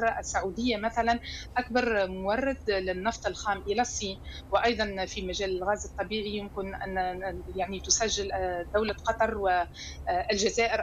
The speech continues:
أرقامًا مميزة في تعاونها مع الصين. وقد وقعت، آه، الصين في عام ألفين وثلاثة وعشرين العديد من اتفاقيات التعاون مع الدول العربية في مجال النفط والمحروقات،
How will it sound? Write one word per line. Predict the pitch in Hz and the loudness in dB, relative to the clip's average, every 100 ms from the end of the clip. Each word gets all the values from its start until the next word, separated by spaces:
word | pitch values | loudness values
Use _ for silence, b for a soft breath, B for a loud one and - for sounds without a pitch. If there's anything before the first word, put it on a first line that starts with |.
| 208 | -2
أرقامًا | - 220 202 | 0 0 0
مميزة | 185 185 208 208 214 214 | -4 -2 0 0 0 -4
في | 214 - | -6 -4
تعاونها | 165 185 208 196 | -2 -2 -2 -2
مع | 208 208 | 0 0
الصين. | 208 - 220 180 B B B | -2 -2 -4 -4 B B B
وقد | 185 170 202 | 4 6 6
وقعت، | 247 254 196 196 - 190 | 4 4 2 0 0 0
آه، | 175 160 | 2 2
الصين | 190 - 220 202 | -2 -2 -4 -4
في | - 190 185 | -4 0 2
عام | 175 202 202 | 2 2 -2
ألفين | - 226 196 | -2 -2 -2
وثلاثة | 190 196 202 | -2 -2 -2
وعشرين | 185 170 - 233 233 B B B | -4 -2 0 0 0 B B B
العديد | 190 175 190 262 233 | 2 2 2 2 0
من | 214 | -2
اتفاقيات | 202 - 220 196 214 220 | -6 -6 -4 0 0 0
التعاون | 202 185 170 214 214 190 | -2 -2 2 2 0 -4
مع | 160 | -6
الدول | 165 214 208 | -2 0 2
العربية | 185 185 175 180 214 220 | 2 0 0 -2 -2 -2
في | 202 | -4
مجال | 170 170 185 175 | -6 -2 -2 -2
النفط | 175 220 - | -2 -4 -2
والمحروقات، | 214 208 - 196 226 233 | -2 -2 -4 0 4 4